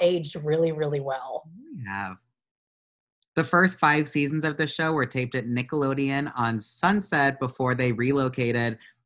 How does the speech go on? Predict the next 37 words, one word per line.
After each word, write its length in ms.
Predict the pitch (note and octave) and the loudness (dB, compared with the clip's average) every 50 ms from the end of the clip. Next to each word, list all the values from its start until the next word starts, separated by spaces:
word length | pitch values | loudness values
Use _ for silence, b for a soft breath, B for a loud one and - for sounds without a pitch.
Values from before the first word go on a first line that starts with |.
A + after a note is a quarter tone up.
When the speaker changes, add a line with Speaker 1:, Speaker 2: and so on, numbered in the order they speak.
| _ _ - | _ _ -6
Speaker 2:
to 120 | - B2 A2 | -4 -4 -2
K 240 | - D#3+ F3+ G3+ | 0 2 4 4
T 180 | G3+ G3 G3+ F#3+ | 2 2 2 2
L 140 | F3+ E3+ D#3 | 4 4 4
A 80 | D3 | 4
Studios 480 | C#3 C3 - C3 B2 B2 B2 A#2+ A#2+ A#2 | 2 2 0 2 2 4 4 2 2 0
in 140 | - B2+ A2 | -2 -4 -2
Hollywood 480 | G2 F#2+ G#2+ G#2+ G#2+ G#2+ G#2+ A2 G#2 - - | 0 0 0 0 0 0 -2 -2 -4 -4 -2
for 120 | D#3 E3+ | -2 0
the 100 | F#3+ G3 | 0 -2
sixth 440 | F#3 - - C#3 B2+ B2+ B2+ - _ _ _ - | -4 -2 0 0 0 0 0 -6 _ _ _ -6
and 160 | A#2+ A#2+ A#2 A#2 | -4 -4 -2 0
final 260 | A#2+ A2 A2 G#2+ G2+ | 0 0 0 0 -2
season. 280 | - A2+ A2 G2 A2+ B2 - | -2 -2 -2 -2 -2 0 4
Honestly, 360 | F#3 A3+ C#4+ E4+ E4 F#4 E4 | 4 4 4 4 4 2 0
six 300 | - - - G#3+ G#3+ - - | 0 2 2 0 0 2 0
seasons 360 | D#3+ C#3+ C#3 D#3+ D#3+ D#3+ - | 0 2 2 2 0 -2 2
for 120 | - D3 | 2 2
a 60 | B2+ | 2
kid 240 | G2 - A#2 A2 G#2+ | 2 0 -2 -4 -4
show 400 | - - D3+ D#3 D#3 E3 E3 D#3+ _ _ _ _ _ _ _ _ _ _ _ - | -2 -2 0 2 2 0 0 -4 _ _ _ _ _ _ _ _ _ _ _ -4
is 240 | C3+ C#3 B2+ A#2+ A2 | 0 2 2 2 2
a 540 | - - _ - - _ _ _ _ C#3 B2 - _ _ - C#3 | 0 -2 _ -20 -20 _ _ _ _ -18 -18 -18 _ _ 0 2
ton. 400 | D3+ C#3+ C3 G2 E2 F2 G#2 - _ _ _ _ _ _ _ _ _ - | 4 4 4 2 -2 -8 -16 -18 _ _ _ _ _ _ _ _ _ 6
Speaker 1:
That's 240 | A3 C4+ D#4 - | 6 6 6 4
a 60 | C4+ C4 | -2 -2
ton. 400 | - G#3+ G#3 D#3+ C#3 C3 B2+ C3+ - _ _ _ _ - | 0 0 0 0 0 -2 -6 -12 -18 _ _ _ _ 0
I 60 | - A#3 | 0 0
feel 180 | B3 E4 D#4 | 2 4 6
like 240 | D4+ C4+ A#3 F#3 - | 8 6 6 6 6
Disney, 340 | A#3 A#3 A#3+ A3+ A3+ G#3+ G3 | 6 6 6 6 4 -2 2
they 160 | F3 F#3+ F#3 | 2 2 2
kinda 240 | - G3+ G3 F#3 F3+ | 2 0 0 -2 -2
capped 300 | - - F#3+ F3+ F3+ - | 0 0 0 0 0 0
it 80 | F3+ E3+ | 0 0
at 140 | D#3 - - | 0 -2 -2
four 400 | - F3 E3 D#3 B2+ - - E3 | 0 2 2 2 0 -2 -6 -10